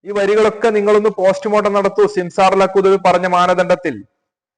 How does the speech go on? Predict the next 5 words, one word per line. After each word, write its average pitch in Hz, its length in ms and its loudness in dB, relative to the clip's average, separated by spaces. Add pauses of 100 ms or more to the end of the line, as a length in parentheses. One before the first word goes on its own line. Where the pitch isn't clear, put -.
(320)
ഷെയ്ഖ് 160 260 -6
മുഹിയുദ്ദീൻ 208 500 0
അബ്ദുൽ 202 320 0
ഖാദർ 208 240 4
ജീലാനി 196 600 0